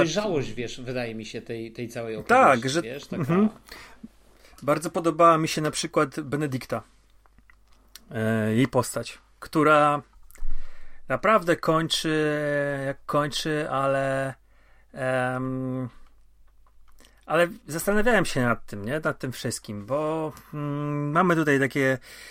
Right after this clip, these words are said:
Speaker 2: y, bo Final Fantasy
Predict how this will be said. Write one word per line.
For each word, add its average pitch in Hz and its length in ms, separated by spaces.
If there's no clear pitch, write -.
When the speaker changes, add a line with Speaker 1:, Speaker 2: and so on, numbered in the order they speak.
Speaker 2:
y, 143 380
bo 147 220
Final 214 280
Fantasy 156 640